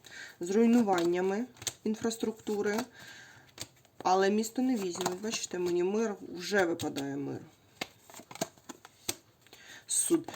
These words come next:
Десь будуть бомбити, знаєте що, щось такі якісь, ем, установи, які пов'язані з, ем, формуванням законів. Десь, можливо, якусь адміністрацію, от таке будуть бомбити. І ще де скупчення міст,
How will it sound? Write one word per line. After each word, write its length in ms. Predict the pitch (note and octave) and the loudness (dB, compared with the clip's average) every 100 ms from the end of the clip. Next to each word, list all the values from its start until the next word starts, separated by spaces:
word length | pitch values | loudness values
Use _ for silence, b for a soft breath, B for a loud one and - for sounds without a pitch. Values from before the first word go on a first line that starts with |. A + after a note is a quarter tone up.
| - | -4
Десь 200 | A#3 D4+ | 6 6
будуть 300 | B3+ C4 B3+ | 8 8 8
бомбити, 580 | G#3+ C#4 A#3+ D4 D4 C4+ | 10 10 10 8 8 4
знаєте 320 | B3+ F#4 B3+ | 6 4 4
що, 280 | - G3 F#3 | 0 0 0
щось 260 | - C#4 - | 0 -2 0
такі 280 | C4+ - | -2 4
якісь, 420 | C4 B3+ B3 - A#3 | 2 4 -2 0 2
ем, 840 | A3+ A3+ A3 A3 G#3+ G3 F#3+ F#3 - | 2 2 0 2 2 2 2 0 0
установи, 580 | A#3 - C4+ F4+ C#4+ A3 | -2 4 6 8 8 6
які 220 | G#3+ C4 | 4 2
пов'язані 760 | A#3+ A3 A#3+ B3+ A#3 A3 G#3 | 2 2 4 4 6 6 6
з, 220 | G3 F#3 | 4 2
ем, 1040 | A3 G#3+ G3+ F#3+ F3+ E3+ E3 D#3+ D#3 D3 D3 | 4 4 4 4 2 -2 -6 -8 -10 -10 -10
формуванням 760 | - C4+ B3+ B3 B3+ A#3+ A3 G#3+ | 2 6 6 10 8 8 4 2
законів. 540 | A3+ - D3+ D3 - | -2 -2 -4 -4 -8
Десь, 280 | - A#3 A#3 | 0 0 2
можливо, 400 | G#3+ G#3 G#3+ G3 | -4 -2 0 2
якусь 400 | F3+ F#3+ F#3 - - _ _ _ E3 | 2 2 -6 -8 -16 _ _ _ -14
адміністрацію, 920 | - F3+ E3+ - G#3+ G#3 G3 E3 E3 | -4 -2 -2 0 2 2 0 -4 -4
от 100 | - | -4
таке 260 | F3+ D#3+ | -8 -8
будуть 340 | D3+ C#3+ F#3 - | -8 -6 -6 -6
бомбити. 440 | D3+ D3+ C#3 - - B B B B B B - | -6 -4 -6 -10 -16 B B B B B B -2
І 180 | A#3 A3+ | 2 4
ще 460 | - - D#4 E4+ | 6 8 12 12
де 160 | C#4+ B3 | 10 6
скупчення 640 | - C#4 - - B3+ A#3+ | 6 4 4 4 6 6
міст, 600 | A3+ A#3 C4+ F#4+ A#4 - | 6 8 10 8 6 -2